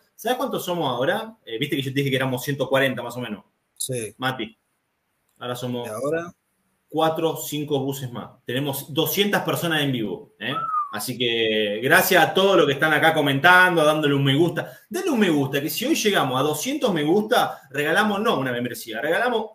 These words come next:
Speaker 1: cinco, ¿eh? Así
Speaker 2: Tomá.
Speaker 1: que todo depende de ustedes, porque yo no puedo hacer nada. Así que acá las personas que ven en vivo es lo que hay, lo que ustedes comparten, también los comentarios, los me gusta, así que acá es todo así como ven acá.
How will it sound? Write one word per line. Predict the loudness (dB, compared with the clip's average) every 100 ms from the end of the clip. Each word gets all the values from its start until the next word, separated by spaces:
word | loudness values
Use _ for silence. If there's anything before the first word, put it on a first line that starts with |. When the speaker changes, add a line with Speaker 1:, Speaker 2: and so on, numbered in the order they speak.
| _
Speaker 1:
cinco, | -4 -2 -2 -10 -16 _ _
¿eh? | -4 -4 -4 -8
Así | -12 -6 0
Speaker 2:
Tomá. | 2
Speaker 1:
que | 0 -4 -14 _
todo | -2
depende | 2 4 2 0
de | 0
ustedes, | 2 2 2
porque | -4
yo | -4
no | -2
puedo | -2 -2
hacer | -2
nada. | -2
Así | -4 -4
que | -6 -8 _ -8
acá | 0 4
las | 4 4
personas | -2 -4 -2 0
que |
ven | 2 2
en | 2
vivo | 4 4
es | 4
lo | 2 0
que | 2
hay, | 4 2
lo | -2
que |
ustedes | -4 -4 -4
comparten, | -4 2 4 4 -2 -8 -10 _ _ -10
también | -6 -2
los | -2
comentarios, | -4 -6 4 6 6 6 4 2 0
los | -4 -6
me | -4
gusta, | 0 0 0 -6
así | -8 -14 -12
que | -8
acá | -6 -6
es | -6
todo | -2 -2 -2
así | -6 -10
como | -8 -6
ven | -6
acá. | -8 -10 -12